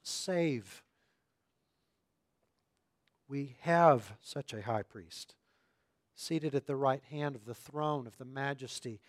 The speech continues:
in heaven, a minister in the holy places, in the true tent that the Lord set up, not man.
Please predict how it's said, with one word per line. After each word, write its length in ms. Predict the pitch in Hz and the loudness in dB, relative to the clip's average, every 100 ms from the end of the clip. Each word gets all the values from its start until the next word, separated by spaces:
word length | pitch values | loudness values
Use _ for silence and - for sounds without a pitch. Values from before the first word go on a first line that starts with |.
| _ _ - | _ _ -10
in 220 | 156 180 | -6 -4
heaven, 420 | 165 170 165 127 113 | 0 4 4 2 -8
a 60 | |
minister 420 | 151 190 233 - | -4 -2 -2 -6
in 140 | 202 180 | -6 -6
the 80 | 160 | -10
holy 540 | - - 247 240 233 | 0 8 10 12 10
places, 520 | - 208 190 - 117 | 10 8 8 4 -4
in 60 | 143 | -2
the 100 | 156 | -4
true 320 | - 226 262 | 0 4 6
tent 480 | - 175 147 151 - - - - | 4 0 0 0 -6 -20 -20 -6
that 140 | 151 | -2
the 80 | 139 | -2
Lord 420 | 135 185 269 254 | 8 12 12 12
set 300 | - 175 143 | 12 10 10
up, 240 | 135 135 - - _ | 12 8 4 -20 _
not 400 | 151 170 180 196 _ 170 | 2 8 8 8 _ -14
man. 380 | 147 151 139 | -8 -4 -4